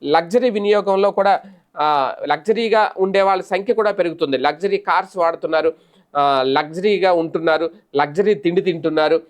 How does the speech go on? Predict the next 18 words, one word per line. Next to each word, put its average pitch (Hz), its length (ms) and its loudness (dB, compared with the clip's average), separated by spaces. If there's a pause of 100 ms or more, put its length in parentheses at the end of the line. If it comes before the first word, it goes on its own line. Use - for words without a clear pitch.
(320)
ఆ, 135 140 0
లగ్జరీ 170 420 0
ఫెసిలిటీస్ 190 560 -2
అనుభవిస్తున్నారు, 160 800 -2
ఇవన్నీ 233 260 0
చేస్తున్నారు. 175 520 -2 (120)
ఆ 190 140 2
సంఖ్య 202 300 0
కూడా 196 160 4
పెరిగింది. 123 400 -6 (400)
అలాగే 185 480 2 (400)
చాలామంది, 214 760 2
ఆ, 165 160 2
ఇప్పుడు 165 340 0
ఇరవై 185 320 2
రెండు 190 180 -2
శాతం 190 440 0
ఉండే 185 380 2